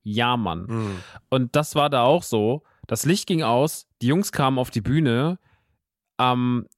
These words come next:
Speaker 1: griffen zu ihren Instrumenten, stellten sich vor, so nach, also nicht stellten sich vor, so, „Hallo, ich bin Travis“, sondern so stellten sich vorne an den Bühnenrand und man, und man hörte so die ersten Töne von Anthem Part Two und ich war so,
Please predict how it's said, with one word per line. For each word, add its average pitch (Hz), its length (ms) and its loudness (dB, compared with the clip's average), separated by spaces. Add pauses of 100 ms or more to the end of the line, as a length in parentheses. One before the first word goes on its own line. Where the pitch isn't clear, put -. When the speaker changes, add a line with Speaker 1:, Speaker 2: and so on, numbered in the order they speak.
(120)
Speaker 1:
griffen 165 300 -2
zu 151 140 -2
ihren 139 120 -2
Instrumenten, 131 800 0
stellten 147 400 0
sich 123 140 -6
vor, 139 580 2
so 123 300 0
nach, 120 180 -2
also 110 400 -4
nicht 113 160 -2
stellten 110 260 -2
sich 107 120 -4
vor, 123 220 2
so, 113 100 -2
„Hallo, 139 180 0
ich - 100 -6
bin 117 100 0
Travis“, 147 260 -2
sondern 123 240 0
so 117 80 -6
stellten 147 300 -2
sich 127 120 -8
vorne 143 260 2
an 139 80 -2
den 120 140 0
Bühnenrand 139 640 0 (460)
und 131 480 2
man, 131 280 0
und 139 300 -2
man 127 140 2
hörte 151 240 0
so 131 100 -2
die 131 140 -2
ersten 135 480 -2
Töne 139 240 0
von 123 200 -2
Anthem 127 280 -2
Part 131 180 -2
Two - 80 -2
und 123 60 0
ich 104 80 -6
war 113 100 2
so, 101 160 -6